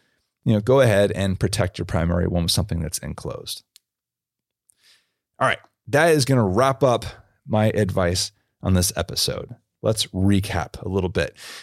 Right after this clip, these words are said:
We've discussed some baseline medical training. I gave you three options there. You wanna start with Stop the Bleed,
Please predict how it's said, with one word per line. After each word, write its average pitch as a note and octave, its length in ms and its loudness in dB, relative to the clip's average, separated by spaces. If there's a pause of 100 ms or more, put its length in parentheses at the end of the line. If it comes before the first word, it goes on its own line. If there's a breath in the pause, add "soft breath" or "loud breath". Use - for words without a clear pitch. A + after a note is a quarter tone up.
We've A#2+ 100 2
discussed C3+ 460 4
some A#2 160 6
baseline A#2 500 4
medical G2 320 4
training. E2 640 -2
I G2 60 -4
gave F2+ 180 -2
you F#2+ 80 -4
three A2+ 300 4
options E2 360 0
there. D2 240 -4
You F#2+ 120 -2
wanna G2 180 2
start G#2+ 480 2
with G2 340 0
Stop G2+ 320 0
the G#2 60 -2
Bleed, A#2 400 2